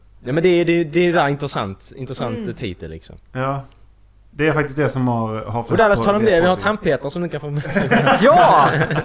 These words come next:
Speaker 2: Har du någon hård vägg?
Speaker 1: Ja, överallt. Vi bara går ner i
Speaker 2: Ja.
Speaker 1: källaren. Bara,
Speaker 2: Aj, som
Speaker 1: fan vad det ska
Speaker 2: fan.
Speaker 1: göra ont. Hur många mail har vi fått, grabbar?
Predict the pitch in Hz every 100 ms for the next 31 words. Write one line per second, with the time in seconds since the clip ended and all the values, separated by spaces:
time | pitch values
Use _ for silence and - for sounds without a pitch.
0 | 151 - - - 202 247 226 247 185 220
1 | 175 139 - - - - - - - -
2 | 107 131 151 165 98 - - 135 165 165
3 | 175 160 95 104 - - 254 175 98 80
4 | - - - - - 233 226 208 - 220
5 | 120 135 151 208 143 135 127 107 92 -
6 | - - - - 208 240 247 240 170 175
7 | 214 214 - 101 90